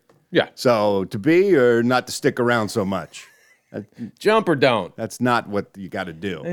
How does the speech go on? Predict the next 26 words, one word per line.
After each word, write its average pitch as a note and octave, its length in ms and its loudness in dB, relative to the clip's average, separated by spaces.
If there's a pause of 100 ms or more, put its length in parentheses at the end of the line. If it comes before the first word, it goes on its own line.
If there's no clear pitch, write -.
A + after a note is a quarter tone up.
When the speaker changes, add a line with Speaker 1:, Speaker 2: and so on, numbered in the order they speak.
Speaker 1:
it C#3+ 60 -2
Speaker 2:
And F3 80 -2
Speaker 1:
never G3 120 0
Speaker 2:
I, B2+ 120 2
Speaker 1:
did. C3 100 2
Speaker 2:
that C#3+ 120 4
was B2+ 180 2
always A2+ 220 2
where F#2 140 -6
I F#2+ 80 -4
struggled. F#2+ 380 -6
But A2 80 -4
when C3+ 220 -4
I A2+ 100 -6
did, A2+ 340 -2
when G2+ 100 -6
I G2+ 60 -8
got A2+ 240 -8
into G2+ 140 -10
the F#2 100 -8
groove, G2+ 500 -2
man. F#2 280 0
Speaker 1:
Oh, - 20 0
yeah. F#2 260 0 (440)
Speaker 2:
Oh. - 480 -14 (400)
Speaker 1:
No, D2+ 140 -16